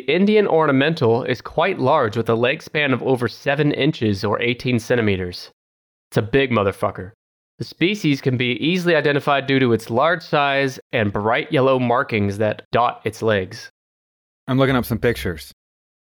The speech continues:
Speaker 1: Yeah, do it. And, uh, for the listeners, I'm gonna put an image of every single spider we discuss in the show notes of this episode, so refer to that if you wanna see this guy.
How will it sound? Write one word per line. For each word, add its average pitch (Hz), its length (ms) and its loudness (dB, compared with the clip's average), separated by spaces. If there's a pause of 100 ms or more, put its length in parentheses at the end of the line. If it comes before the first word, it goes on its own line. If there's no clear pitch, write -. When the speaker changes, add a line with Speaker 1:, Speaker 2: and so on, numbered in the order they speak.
(140)
Speaker 1:
Yeah, 139 240 2
do 139 200 2
it. - 220 0
And, 127 240 -2
uh, 120 140 2
for 139 120 -2
the 135 120 4
listeners, 151 360 0
I'm 139 100 2
gonna 131 100 2
put 131 220 0
an 120 160 0
image 131 380 0
of 113 140 2
every 123 260 0
single 120 240 -2
spider 110 300 0
we 107 100 0
discuss - 460 -2
in 123 220 0
the 107 60 0
show 127 200 -2
notes 117 220 2
of 110 100 0
this 104 140 -10
episode, 104 480 -4
so - 140 -4
refer 101 380 -2
to 120 120 -6
that 104 180 2
if 101 100 -8
you 110 80 -4
wanna 101 140 -4
see 185 260 -4
this 131 180 0
guy. 107 320 0